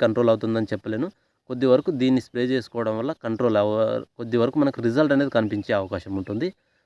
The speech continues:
So, దీన్ని వచ్చి మనం రెండు వందల ఎనభై ఎంఎల్ని అయితే స్ప్రేయింగ్ చేసుకోండి. ఇది కొత్త ప్రోడక్ట్ కాబట్టి దోమకు కూడా ఎఫెక్టివ్గా పనిచేసే అవకాశం ఉంటుంది. కొత్త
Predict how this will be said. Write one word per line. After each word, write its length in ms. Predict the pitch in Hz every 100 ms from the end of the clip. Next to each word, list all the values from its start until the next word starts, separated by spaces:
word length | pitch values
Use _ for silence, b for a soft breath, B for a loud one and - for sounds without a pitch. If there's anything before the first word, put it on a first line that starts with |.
| -
So, 20 | 160
దీన్ని 180 | 139 147
వచ్చి 120 | 135 139
మనం 140 | 139 165
రెండు 160 | 127 123
వందల 220 | 120 120 120
ఎనభై 220 | 113 113 113
ఎంఎల్ని 280 | 107 107 110
అయితే 140 | 107 -
స్ప్రేయింగ్ 420 | _ 113 107 107
చేసుకోండి. 340 | 101 - 113 151
ఇది 120 | 139 -
కొత్త 160 | 110 147 -
ప్రోడక్ట్ 360 | 120 113 - 110
కాబట్టి 300 | 104 104 104 131
దోమకు 300 | 113 117 113 120
కూడా 100 | 147
ఎఫెక్టివ్గా 460 | 113 117 - 127 123 110
పనిచేసే 360 | 110 110 151 175 _ _ _ -
అవకాశం 360 | 110 110 101 107
ఉంటుంది. 240 | 104 110 135 -
కొత్త 160 | 101